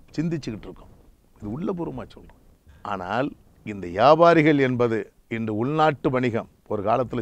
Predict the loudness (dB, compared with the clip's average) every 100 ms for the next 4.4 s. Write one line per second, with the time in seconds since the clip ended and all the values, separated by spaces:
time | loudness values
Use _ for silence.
0 | -6 -10 -10 -12 -16 -20 -14 -8 -6 -4
1 | -4 0 2 4 4 2 2 0 0 0
2 | 0 2 0 0 -2 4 6 8 6 6
3 | 4 0 -2 -4 0 0 0 -2 -4 -2
4 | -2 0 0 -2